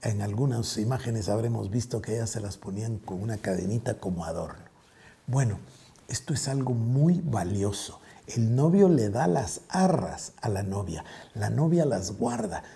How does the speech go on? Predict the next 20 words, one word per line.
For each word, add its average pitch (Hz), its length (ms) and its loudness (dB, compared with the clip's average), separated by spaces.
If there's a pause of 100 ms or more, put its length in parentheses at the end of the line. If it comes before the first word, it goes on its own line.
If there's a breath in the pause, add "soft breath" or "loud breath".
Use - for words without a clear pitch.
Suelen 143 420 2
ser 135 160 2
unas 123 340 -2
monedas. 101 560 -4
Ella 143 180 -2
las 104 200 -2
guarda 131 360 0
con 107 260 -4
amor. 107 440 -2 (240 loud breath)
No 127 140 0
puede 135 180 4
darse 127 320 2
el 104 80 0
lujo 131 340 0
de 95 120 -2
perderla. 92 640 -2 (240 loud breath)
Ahí 170 140 0
tenemos 170 460 2
una 156 160 0
parábola - 560 -2